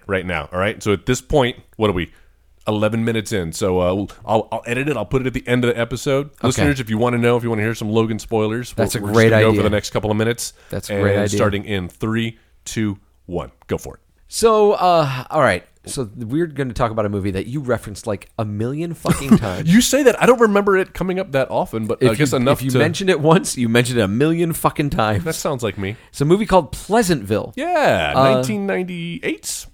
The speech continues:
Speaker 2: I, I guess so. If,
Speaker 1: Pleasantville?
Speaker 2: if you say so, you
Speaker 1: Starring
Speaker 2: sound very confident
Speaker 1: Toby
Speaker 2: about
Speaker 1: Mo-,
Speaker 2: that.
Speaker 1: I had to look, I had to glance over
Speaker 2: Speaking
Speaker 1: my
Speaker 2: of superheroes,
Speaker 1: my
Speaker 2: starring Spider-Man.
Speaker 1: Yeah, that's right.
Speaker 2: The origi-, well, not even the ori-, well, yeah, the original.
Speaker 1: Yeah, we'll
Speaker 2: I
Speaker 1: call
Speaker 2: guess
Speaker 1: him the original.
Speaker 2: for all intents and
Speaker 1: The
Speaker 2: purposes, the
Speaker 1: Sam
Speaker 2: original.
Speaker 1: Raimi Spider-Man.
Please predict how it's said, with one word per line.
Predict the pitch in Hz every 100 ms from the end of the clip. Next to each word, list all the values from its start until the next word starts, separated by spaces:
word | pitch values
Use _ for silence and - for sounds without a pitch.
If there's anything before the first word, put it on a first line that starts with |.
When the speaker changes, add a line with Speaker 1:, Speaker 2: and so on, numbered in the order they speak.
| -
Speaker 2:
I, | 120 -
I | 107
guess | 156 165
so. | 180 165
If, | 139
Speaker 1:
Pleasantville? | 160 147 302
Speaker 2:
if | -
you | 131
say | - - 135
so, | 123
you | 127
Speaker 1:
Starring | 135 160 135
Speaker 2:
sound |
very | 139 156
confident | 131 - 117 104
Speaker 1:
Toby | 147 147
Speaker 2:
about |
Speaker 1:
Mo-, | 143
Speaker 2:
that. | 156
Speaker 1:
I |
had | 127
to | 120
look, | 147
I |
had | 131
to | 127
glance | 135 139 143
over | 135
Speaker 2:
Speaking | 135 156
Speaker 1:
my | 135
Speaker 2:
of |
superheroes, | 196 202 135 127
Speaker 1:
my | 156
Speaker 2:
starring | - 117 120 113 107 107
Spider-Man. | - - 180 151 107 101 110 147
Speaker 1:
Yeah, | 175 285
that's | 185 -
right. | 175 370 175 - - -
Speaker 2:
The | 110
origi-, | 107 143 131 120 117
well, | 151
not | 170 170
even | 131
the | 127
ori-, | 131
well, | 135 160 165
yeah, | -
the | - -
original. | - 64
Speaker 1:
Yeah, | 67
we'll | 117
Speaker 2:
I |
Speaker 1:
call | - 82
Speaker 2:
guess | 78
Speaker 1:
him |
the | 69
original. | 67 69
Speaker 2:
for | 175
all | 147
intents | 120 120 101
and | 98
Speaker 1:
The |
Speaker 2:
purposes, | 101 95
the | 107
Speaker 1:
Sam | 101 98
Speaker 2:
original. | 92 92 82
Speaker 1:
Raimi |
Spider-Man. | - - 71 71 69